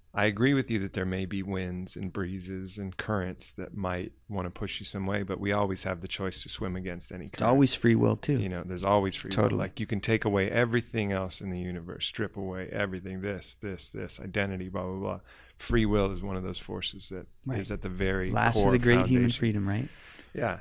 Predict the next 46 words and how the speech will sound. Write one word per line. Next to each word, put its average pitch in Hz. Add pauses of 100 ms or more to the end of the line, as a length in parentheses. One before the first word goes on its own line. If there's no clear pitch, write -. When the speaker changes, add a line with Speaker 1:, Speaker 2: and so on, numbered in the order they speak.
(140)
Speaker 1:
And 113
I 117
Speaker 2:
Ability 139
to 127
choose. - (100)
Speaker 1:
<clears throat> - (240)
And 131
so 123
I 117
think 120 (400)
it's -
good 147
to 127
be 107
aware 104
of 95
where 98
the 95
tides 104
are 123
swimming, 147 (420)
but 107
not 101
to 98
say, 98
"Oh, 147 (140)
well, 131
this -
is 117
just - (160)
what 104
was 104
supposed -
to 104
happen 92
because 87
of 90
Speaker 2:
No. 104
Speaker 1:
fucking 95
Mars 90
and 110
Speaker 2:
Right. 104
Speaker 1:
Mercury." 87
It's 95
like, 92
"Bullshit." 101